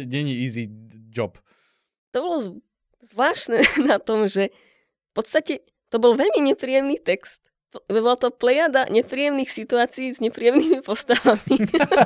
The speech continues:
Speaker 2: <laughs> A napriek to bolo veľmi pekne napísané.
Speaker 1: Áno, malo to taký ten punc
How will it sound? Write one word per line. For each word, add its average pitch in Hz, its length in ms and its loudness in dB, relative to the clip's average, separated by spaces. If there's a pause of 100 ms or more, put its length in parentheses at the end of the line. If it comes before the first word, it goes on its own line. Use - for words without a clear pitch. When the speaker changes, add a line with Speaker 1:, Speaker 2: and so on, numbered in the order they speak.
(280)
Speaker 2:
<laughs> - 0 - (840)
A - 80 -2
napriek 330 300 2
to 302 80 -2
bolo 277 180 6 (840)
veľmi 311 180 -4
pekne 220 300 -6
napísané. 254 480 -14 (480)
Speaker 1:
Áno, 247 140 -4
malo 202 240 6
to 170 120 -6
taký 147 240 -4
ten 143 240 -2
punc 175 340 4